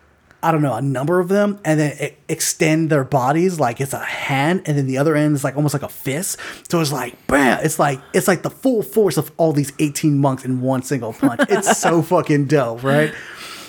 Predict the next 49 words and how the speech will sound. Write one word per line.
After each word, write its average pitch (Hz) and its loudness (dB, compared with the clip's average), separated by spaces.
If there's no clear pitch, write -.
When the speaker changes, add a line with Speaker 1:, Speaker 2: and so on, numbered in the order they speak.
Speaker 1:
So, 165 0
um, 135 2
this 160 0
is 185 -6
not 180 0
spoiling 139 0
anything 120 -8
'cause 131 -4
it's, - -2
like, 147 0
the - -16
first - -4
fucking - -12
five 101 -2
minutes 87 -2
of 104 -4
it. 90 -6
Um, 123 0
the, 147 -2
the 151 -2
two 196 -2
brothers, 160 2
they 139 0
get 131 -6
separated. 107 0
One 156 4
goes 151 2
to 143 -2
his 135 -2
destination, 123 -2
and 135 -6
the 127 -2
other 175 2
ends 139 0
up 139 2
at 127 0
a 110 -4
Shaolin, 123 -2
um, 101 -6
at 127 0
a, - -6
at 131 2
a 110 0
monk 143 0
temple 196 -2
where 113 -2
these 117 -6
three 160 0
monks 135 -2